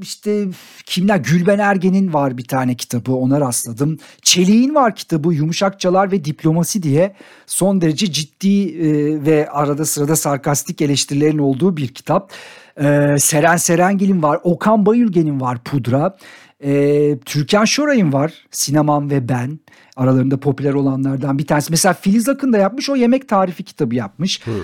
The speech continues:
Speaker 1: İşte Yılmaz Güney'in bir üç tane kitabı var. Tuncel Kurtiz'in kitabı var,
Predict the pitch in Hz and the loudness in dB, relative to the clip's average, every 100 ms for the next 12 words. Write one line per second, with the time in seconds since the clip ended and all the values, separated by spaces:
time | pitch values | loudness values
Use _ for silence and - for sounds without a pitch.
0 | 76 - - 170 214 208 208 175 202 202 | -8 -4 0 2 4 4 2 0 2 2
1 | 202 170 180 190 190 196 208 - - 170 | 2 -2 -4 -2 0 0 -2 0 0 0
2 | 170 - - 170 170 123 131 - - - | 0 -6 -6 -2 -2 -2 -6 -10 -20 -20
3 | _ - 214 226 247 - 247 - 247 226 | _ 0 2 4 2 0 -2 -2 0 0
4 | 220 - 214 220 208 208 | -2 -2 0 2 2 0